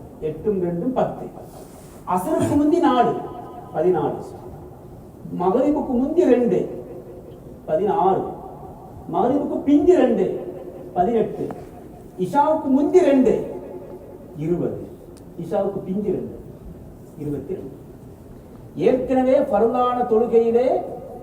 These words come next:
பதினேழு ரக்காத்து, இந்த முந்திய பிந்தின சுன்னத்தை எல்லாம் சேர்த்தால் இருபத்தி ரெண்டு ரக்காத்து. சுப்ஹானல்லாஹ். இப்படி முடியுமான அளவுக்கு இந்த சுன்னத்துகளை அறிந்து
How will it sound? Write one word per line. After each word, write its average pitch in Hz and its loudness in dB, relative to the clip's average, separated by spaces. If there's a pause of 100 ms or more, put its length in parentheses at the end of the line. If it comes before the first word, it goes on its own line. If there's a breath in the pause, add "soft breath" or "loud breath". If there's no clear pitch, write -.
(360)
பதினேழு 208 2
ரக்காத்து, 180 0 (1040)
இந்த 254 0
முந்திய 269 2
பிந்தின 254 -2
சுன்னத்தை 247 -2
எல்லாம் 247 2
சேர்த்தால் 233 4 (480)
இருபத்தி 254 0
ரெண்டு 220 4
ரக்காத்து. 185 2 (560)
சுப்ஹானல்லாஹ். 113 -6 (640)
இப்படி 285 0
முடியுமான 330 6
அளவுக்கு 269 2
இந்த 226 0
சுன்னத்துகளை 226 0
அறிந்து 208 2